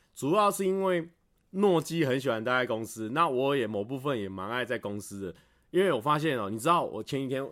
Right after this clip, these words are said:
为了玩那个动森有没有？就是我朋友他们要来我岛上啊，然后你知道这个游戏哦，它就是网络连线的游戏。如果你朋友来你这边，就需要有网络连线。然后我在我家哦，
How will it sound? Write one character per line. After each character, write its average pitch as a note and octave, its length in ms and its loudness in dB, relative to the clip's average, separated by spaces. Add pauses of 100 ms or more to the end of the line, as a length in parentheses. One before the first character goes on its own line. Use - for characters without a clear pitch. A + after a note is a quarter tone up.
为 D3+ 160 2
了 A#2+ 80 2
玩 G#2+ 160 -2
那 B2 80 -8
个 B2 120 -4
动 A#2+ 260 -4
森 G#2 260 -6
有 F2+ 80 -6
没 E2 140 -8
有？ E2 160 -8 (360)
就 E3 100 -6
是 F3+ 300 4 (800)
我 B2+ 80 0
朋 C#3 160 0
友 D#3+ 140 6
他 E3+ 80 6
们 E3 100 6
要 D#3 60 6
来 C#3 140 6
我 A#2 120 4
岛 D#2+ 220 -4
上 A2 240 -2
啊， F2 180 -6 (260)
然 D3 120 6
后 G#3 60 6
你 E3+ 80 2
知 D3+ 200 -6
道 E3 400 6 (200)
这 G3 100 0
个 F#3 80 4
游 B2+ 200 4
戏 D3+ 260 0
哦， G2+ 120 0
它 D3+ 120 0
就 D#3+ 100 0
是 E3 100 0
网 G#2+ 200 2
络 C#3 140 0
连 G#2 160 0
线 A#2+ 200 0
的 G#2 60 -2
游 F#2 180 -4
戏。 A2 200 -8
如 C#3+ 120 4
果 F#3 120 6
你 B2+ 80 0
朋 C3 140 -2
友 C#3+ 140 4
来 C3+ 120 2
你 G#2 60 -2
这 A2 100 -4
边， A#2+ 140 -2
就 C#3 140 0
需 C3 160 -4
要 C3+ 100 4
有 A2+ 120 0
网 F2+ 160 -2
络 A2 100 -8
连 F2 160 -6
线。 F2+ 200 -8 (340)
然 - 140 2
后 G#3+ 100 8
我 C3+ 160 6
在 F3+ 160 6
我 A2 200 2
家 B2+ 260 4
哦， A#2 260 4